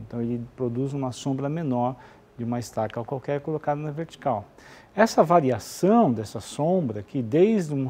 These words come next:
valor mínimo, que é o correspondência ao que a gente chama do solstício de verão, o solstício de verão aqui para nós é por volta de vinte e um, vinte e dois de dezembro, né?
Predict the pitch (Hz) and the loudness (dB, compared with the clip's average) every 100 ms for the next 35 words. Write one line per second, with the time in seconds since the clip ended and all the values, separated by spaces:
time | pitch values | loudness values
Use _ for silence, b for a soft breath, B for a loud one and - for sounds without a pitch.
0 | - 123 123 131 127 123 139 180 196 180 | -4 2 4 6 4 4 2 4 6 6
1 | 127 107 101 - B B B _ - 113 | 4 0 -6 -14 B B B _ -8 -4
2 | 113 107 - 113 127 - 110 120 117 117 | -2 -2 -4 -4 -4 -4 -4 -4 -4 -8
3 | 113 110 - 113 110 110 - 113 - - | -8 -10 -8 -6 -6 -8 -4 -4 -4 -4
4 | 185 - 117 110 110 110 151 147 107 B | -2 -2 -4 -4 -4 -2 -2 -4 -8 B
5 | B B B - - 104 123 107 117 117 | B B B -14 -8 -8 -8 -6 -2 0
6 | 117 104 113 110 110 120 117 95 - 107 | 0 -4 -8 -6 -4 -2 -2 -4 -10 -10
7 | 101 113 107 92 107 110 117 113 113 107 | -4 -4 -6 -10 -10 -10 -8 -8 -8 -6
8 | 107 98 101 98 123 160 139 95 104 156 | -6 -8 -10 -8 -6 -4 -4 -4 -4 -4